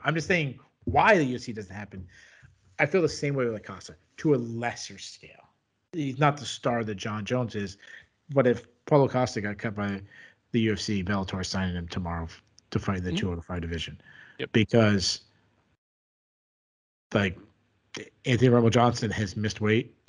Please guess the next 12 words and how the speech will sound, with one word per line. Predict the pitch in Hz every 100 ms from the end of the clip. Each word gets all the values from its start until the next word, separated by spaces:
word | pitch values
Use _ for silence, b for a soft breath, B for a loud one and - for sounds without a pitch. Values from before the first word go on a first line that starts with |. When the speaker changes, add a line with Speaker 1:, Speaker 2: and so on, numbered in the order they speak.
| -
Speaker 1:
and | 180
has | 131 -
had | 120 104 -
<laughs> | _ _
a | 131
lot | 117 107 110
of | 104 -
criminal | - 120 104 98 101 _ _ -
issues. | 120 - 92 - - B B B B B
So, | - 127 107 - _ _ _
you | 147 123
know, | 101 95